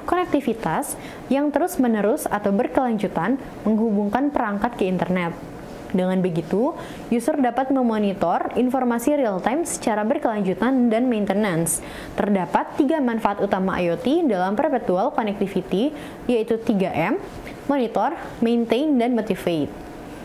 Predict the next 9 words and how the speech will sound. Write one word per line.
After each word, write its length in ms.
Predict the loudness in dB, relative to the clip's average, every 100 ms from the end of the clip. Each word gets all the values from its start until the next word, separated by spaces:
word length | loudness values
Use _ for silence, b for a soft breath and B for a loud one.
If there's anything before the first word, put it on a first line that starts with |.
| -14 -2
Monitor 480 | 0 0 2 0 0
adalah 400 | 0 2 2 2
pemantauan 480 | 0 2 0 0 0
berkelanjutan 800 | 0 0 0 0 -2 -2 0 0
yang 160 | 0 2
memberikan 400 | 2 2 2 0
pengetahuan 720 | 2 0 2 0 2 0 2
informasi 640 | 0 0 0 0 0 0 2
real-time. 640 | 2 0 0 0 0 -2